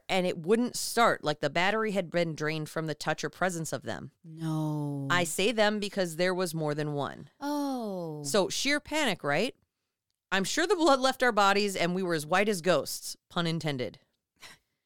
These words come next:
Speaker 1: Thinking we really did it this time, and how we wouldn't need to lie to our parents, but they sure would have grounded each one of us for this lie, though this time we would really be telling the truth.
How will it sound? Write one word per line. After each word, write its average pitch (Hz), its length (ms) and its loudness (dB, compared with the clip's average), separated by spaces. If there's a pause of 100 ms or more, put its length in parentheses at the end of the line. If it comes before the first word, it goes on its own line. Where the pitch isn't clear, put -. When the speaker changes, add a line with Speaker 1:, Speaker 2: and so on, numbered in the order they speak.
(380)
Speaker 1:
Thinking 254 260 -2
we 220 100 2
really 226 300 2
did 254 160 2
it - 100 0
this 170 160 -4
time, 143 360 -2
and 151 120 -4
how 190 160 2
we 185 120 0
wouldn't 220 280 0
need 294 140 -2
to 302 80 2
lie 320 220 2
to 330 100 0
our 294 140 4
parents, 285 480 0
but - 160 -6
they 233 160 0
sure 277 220 -2
would 277 140 2
have 233 100 0
grounded 226 300 2
each 226 200 -8
one 240 160 -2
of 196 120 0
us 185 120 2
for 170 120 -8
this 165 200 -2
lie, 156 240 4
though 160 120 -2
this 190 200 -4
time 247 260 0
we 240 120 -2
would 240 220 -4
really 240 240 0
be 233 140 -6
telling 226 320 -2
the 214 100 -4
truth. 208 460 -4